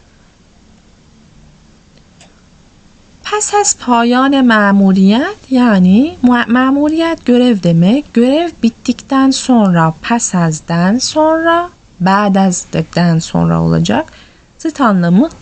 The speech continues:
قبل از ya da پیش از, bir şeyden önce demek. O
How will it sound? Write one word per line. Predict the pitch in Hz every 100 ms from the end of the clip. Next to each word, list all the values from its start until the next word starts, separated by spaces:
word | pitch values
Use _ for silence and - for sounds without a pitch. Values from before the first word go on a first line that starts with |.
| -
قبل | 196 233 - 294 294 302
از | 285
ya | 214 196
da | 175 175
پیش | - 214 294 -
از, | 359 392 403 - - _ _ -
bir |
şeyden | 240 - 294 294 294 -
önce | 214 214 175 170
demek. | 165 160 165 - - - - - - - - - - - - _ _ _ _ _ _ _ _ _ _ _ _ _ _ _ _ -
O | 277 403 453